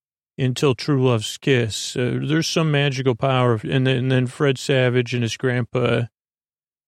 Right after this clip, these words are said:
they, they basically kind of are, uh, peeking in on them making out, uh, like, uh, story-wise.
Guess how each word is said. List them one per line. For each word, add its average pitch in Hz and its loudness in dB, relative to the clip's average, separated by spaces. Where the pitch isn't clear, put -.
they, 131 0
they 127 0
basically 123 0
kind 127 0
of 120 -2
are, 120 2
uh, 113 0
peeking 147 -2
in 143 4
on 120 2
them 120 0
making 117 0
out, 120 0
uh, 127 0
like, 113 0
uh, 143 -2
story-wise. 120 0